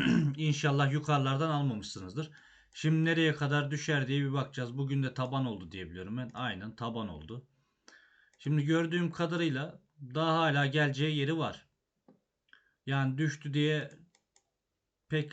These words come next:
aldanmayın. Dikkat edin. Şimdi durumu nedir bir bakalım.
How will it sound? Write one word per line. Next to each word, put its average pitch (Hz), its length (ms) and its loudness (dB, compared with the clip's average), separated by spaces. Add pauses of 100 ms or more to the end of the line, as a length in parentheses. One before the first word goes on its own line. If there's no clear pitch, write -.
aldanmayın. 139 720 0 (260)
Dikkat 139 380 -2
edin. 95 340 -8 (2000)
Şimdi 147 380 2
durumu 151 300 2
nedir 139 260 2
bir 143 120 2
bakalım. 135 460 -2